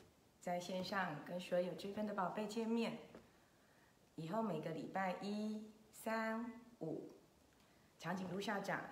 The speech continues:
就会说一个故事给你听。希望你们会越来越喜欢听故事，也越来越喜欢阅读哦。我们都知道森林里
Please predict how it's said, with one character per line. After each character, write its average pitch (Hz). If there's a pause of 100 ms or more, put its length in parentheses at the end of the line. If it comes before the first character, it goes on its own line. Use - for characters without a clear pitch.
(360)
就 175
会 185
说 214
一 214
个 339
故 302
事 208
给 175
你 151
听。 180 (920)
希 190
望 185 (380)
你 156
们 151
会 170
越 247
来 202
越 208
喜 156
欢 160
听 175
故 180
事， - (260)
也 151
越 202
来 175
越 196
喜 -
欢 170
阅 190
读 156
哦。 165 (1120)
我 156
们 160
都 233
知 240
道 220 (340)
森 226
林 185
里 165